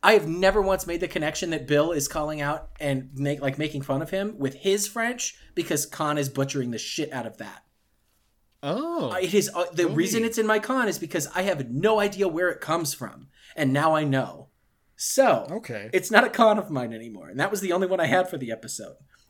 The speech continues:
Speaker 1: I've never made that
Speaker 2: Cool.
Speaker 1: connection before, so thank you.
Speaker 2: Yeah, right on.
Speaker 1: Well, you got some cons, man?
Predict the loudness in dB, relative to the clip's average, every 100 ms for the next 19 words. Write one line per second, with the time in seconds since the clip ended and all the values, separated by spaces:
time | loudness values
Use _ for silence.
0 | 0 0 2 4 6 6 4 0 0 0
1 | -2 -4 -6 -8 -8 -6 -6 -6 -12 -14
2 | -20 _ _ _ _ _ _ _ _ -8
3 | -6 -6 -8 -4 -2 -2 -4 -12 _ _
4 | _ _ _ _ _ -20 -20 _ _ -2
5 | 4 6 6 0 -16 _ -2 0 0 -4
6 | -2 0 -2 -4 -6 -6 -8